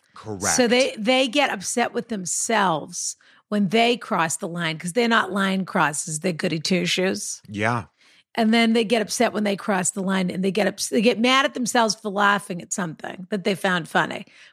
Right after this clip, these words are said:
Speaker 2: But that's the thing about things that you find funny. What can you
Speaker 1: Not to
Speaker 2: do?
Speaker 1: mention
Speaker 2: They're funny.
Speaker 1: th-, I forgot that this person's an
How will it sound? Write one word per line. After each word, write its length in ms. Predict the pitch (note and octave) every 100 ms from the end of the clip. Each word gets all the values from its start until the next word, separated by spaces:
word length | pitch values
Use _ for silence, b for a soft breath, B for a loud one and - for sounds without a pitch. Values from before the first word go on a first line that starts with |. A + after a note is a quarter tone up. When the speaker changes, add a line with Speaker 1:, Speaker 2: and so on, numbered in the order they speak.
| -
Speaker 2:
But 120 | G#3+
that's 260 | B3+ C4 -
the 100 | B3
thing 220 | B3 A3+
about 240 | G3+ F3+
things 280 | F#3 E3+ D#3+
that 140 | -
you 60 | F#3+
find 300 | - E3 D3+
funny. 400 | - - - - _ _ -
What 120 | G3+
can 100 | -
you 40 | G#3+
Speaker 1:
Not 120 | A3
to 80 | B3+
Speaker 2:
do? 80 | D4
Speaker 1:
mention 280 | E3+ - G3
Speaker 2:
They're 140 | B3
funny. 480 | F#3+ C#4 D#4+ C#4+ - _ _ _
Speaker 1:
th-, 140 | C3 A#2+ C#3+
I 80 |
forgot 380 | F#3 G3 E3+ F3+
that 160 | D3 -
this 120 | C#3+
person's 440 | - C#3+ C3 C3+
an 120 | A#2